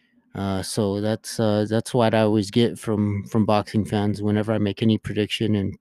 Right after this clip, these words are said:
pick any fighter. There's always the, the talk, but,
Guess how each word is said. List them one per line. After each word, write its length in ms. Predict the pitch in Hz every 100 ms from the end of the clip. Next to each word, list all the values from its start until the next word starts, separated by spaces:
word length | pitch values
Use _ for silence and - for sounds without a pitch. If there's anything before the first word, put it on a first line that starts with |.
| _
pick 260 | 107 98 -
any 220 | 110 101
fighter. 460 | - 107 101 101 98 -
There's 160 | 107 104
always 440 | 101 101 101 98
the, 320 | 104 98 101
the 120 | 107
talk, 300 | 101 104 98 _
but, 160 | 101